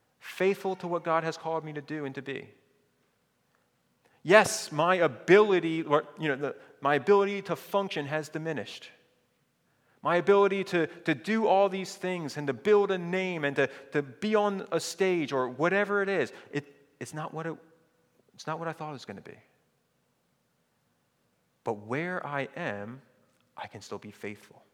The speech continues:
Read with me again, verses fifteen and sixteen. Now, so Paul's talking about, you know, that some who are out there, they're preaching Christ out of envy and rivalry,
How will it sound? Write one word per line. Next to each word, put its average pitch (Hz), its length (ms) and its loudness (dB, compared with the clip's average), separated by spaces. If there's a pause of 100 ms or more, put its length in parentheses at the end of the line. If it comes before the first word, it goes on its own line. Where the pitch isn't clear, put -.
(1500)
Read 190 200 4
with 208 100 2
me 196 140 2
again, 156 320 2
verses 127 280 -2
fifteen 160 420 -6
and 131 120 -8
sixteen. - 380 -14 (1200)
Now, 127 160 -8
so - 160 -6
Paul's 175 280 2
talking 175 220 2
about, 156 200 2 (140)
you 147 80 0
know, 147 100 2 (240)
that 127 140 -2
some 190 400 0
who 165 100 -2
are 147 100 6
out 165 160 6
there, 170 120 4
they're 135 160 2
preaching 202 520 -2
Christ 170 440 0
out 127 160 2
of 127 200 2
envy 175 460 -4
and 110 200 -6
rivalry, 143 640 2